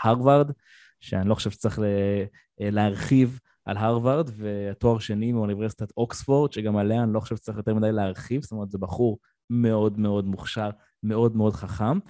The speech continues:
ובעצם את הקריירה שלו הוא מתחיל בחברת, אה, גולדמן סאקס,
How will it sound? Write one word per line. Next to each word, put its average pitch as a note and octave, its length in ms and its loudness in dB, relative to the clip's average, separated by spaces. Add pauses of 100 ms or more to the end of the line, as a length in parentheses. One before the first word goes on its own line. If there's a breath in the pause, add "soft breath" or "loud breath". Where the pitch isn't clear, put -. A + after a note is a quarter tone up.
(340 soft breath)
ובעצם F#2 1800 -4
את G#2+ 80 -4
הקריירה A2+ 680 0
שלו G#2+ 260 0
הוא G#2+ 80 -2
מתחיל A2 480 -4
בחברת, A2 760 0
אה, A2+ 60 2
גולדמן C3 440 4
סאקס, - 560 -6